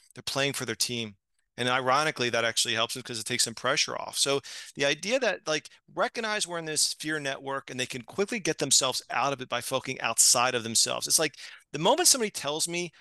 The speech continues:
that they're worried about their performance, like, once you're internalizing your thought process, ninety-five percent of the time it's something negative. So they learn how to quickly externalize their thought process,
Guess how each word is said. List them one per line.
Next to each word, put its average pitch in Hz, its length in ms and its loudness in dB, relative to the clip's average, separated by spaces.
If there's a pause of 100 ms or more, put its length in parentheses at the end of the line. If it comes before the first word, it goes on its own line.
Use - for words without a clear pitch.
(120)
that 123 160 -2
they're 135 100 2
worried 131 340 2
about 143 220 2
their 127 80 -2
performance, 127 560 -2
like, 123 240 -2
once 202 220 0
you're 302 80 -2
internalizing 160 500 -2
your 139 100 -4
thought 143 240 0
process, 143 440 2 (240)
ninety-five 196 500 2
percent 180 160 -2
of 160 80 -8
the - 60 -8
time 160 220 -8 (100)
it's 143 120 2
something 135 360 4
negative. 117 480 -4 (300)
So 135 180 2
they 180 200 4
learn 190 340 2
how 135 100 -2
to 123 60 0
quickly 190 760 -2
externalize 135 720 2
their 117 100 -4
thought 123 300 -6
process, 117 440 2